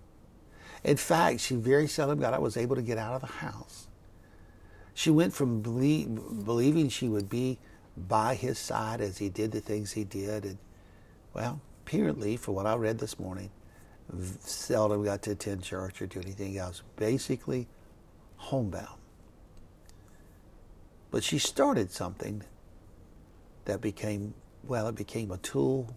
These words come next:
to help pastors. She began to find ways to get her husband's books in the hands of pastors who couldn't afford them. Now, this was a long time ago, and, and books, you know, nowadays, you look it up on the internet and different things, but not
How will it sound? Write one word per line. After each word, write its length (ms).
to 140
help 200
pastors. 640
She 180
began 460
to 140
find 380
ways 380
to 140
get 300
her 180
husband's 440
books 320
in 100
the 80
hands 320
of 120
pastors 460
who 100
couldn't 220
afford 300
them. 160
Now, 100
this 220
was 100
a 60
long 360
time 260
ago, 360
and, 140
and 220
books, 460
you 80
know, 300
nowadays, 600
you 120
look 180
it 60
up 100
on 140
the 100
internet 380
and 180
different 240
things, 220
but 260
not 320